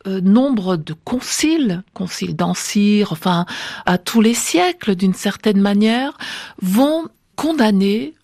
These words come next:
de façon très ferme les abus sur mineurs. Mais c'est pas suivi des faits. Le plus souvent, on a les textes qui condamnent,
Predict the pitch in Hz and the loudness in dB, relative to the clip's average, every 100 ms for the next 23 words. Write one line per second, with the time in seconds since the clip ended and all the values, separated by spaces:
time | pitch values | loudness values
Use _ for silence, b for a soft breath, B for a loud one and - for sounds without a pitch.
0 | b b - 170 190 190 - 180 - - | b b -2 -2 0 -2 -2 -4 -2 0
1 | 220 - 208 226 240 233 190 190 _ _ | 0 2 2 2 2 0 0 -4 _ _
2 | _ - 208 185 185 165 196 - 208 190 | _ 0 2 2 0 0 -4 -2 0 2
3 | 190 170 156 160 _ _ 214 269 - - | 2 0 -4 -8 _ _ 4 4 2 -10
4 | - 202 - 220 - 185 190 214 185 - | -10 -8 -4 -6 -4 -4 -2 0 -2 -4
5 | - 196 - _ - 220 214 - 208 - | -6 -6 -8 _ -4 -2 0 -2 -4 -2
6 | 185 196 214 - 208 208 214 202 190 - | -2 -2 -4 0 4 6 6 2 -2 -4
7 | 392 - - - 165 214 - 220 196 202 | -6 -4 -8 -8 -8 -8 -2 0 2 0
8 | 214 320 | -2 -4